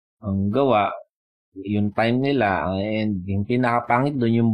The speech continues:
buhay nila, nasasayang lang by obeying na hindi naman si God. So, wala din. Di ba? Nagpagod ka para sa wala. Wala namang bilang sa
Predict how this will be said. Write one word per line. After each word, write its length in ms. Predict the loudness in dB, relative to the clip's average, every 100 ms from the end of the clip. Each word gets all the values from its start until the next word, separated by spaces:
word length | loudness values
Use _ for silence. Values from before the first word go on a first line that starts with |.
| 0
buhay 480 | 0 0 0 0 0
nila, 480 | 0 2 0 -2 -6 _ _ -12
nasasayang 800 | -10 -6 -8 -2 0 0 0 0
lang 480 | 0 0 -2 -4 -10 _ _ _ _ _ _ _
by 720 | -6 -2 0 0 0 -2 -4 -8 -8
obeying 880 | -2 2 2 2 2 0 -2 -2 -2
na 80 | -2
hindi 320 | 0 0 2
naman 320 | 2 2 0 -2
si 160 | -4 -2
God. 320 | -2 -2 -6 -12 _ _
So, 400 | -10 -6 -4 -6 -10 _ _ _ _ _ _ _ _ _
wala 320 | -6 -2 0 0
din. 480 | 0 0 -2 -4 -10 _ -6
Di 160 | -4
ba? 160 | -2 -2
Nagpagod 560 | -4 -4 -2 -2 -2
ka 160 | -4 -6
para 320 | -4 -6 -6
sa 160 | -6 -4
wala. 400 | -2 0 -2 -4
Wala 240 | -4 -2
namang 400 | -2 -2 -2 -2
bilang 320 | -2 -2 -2
sa 400 | -4 -6 -6 -6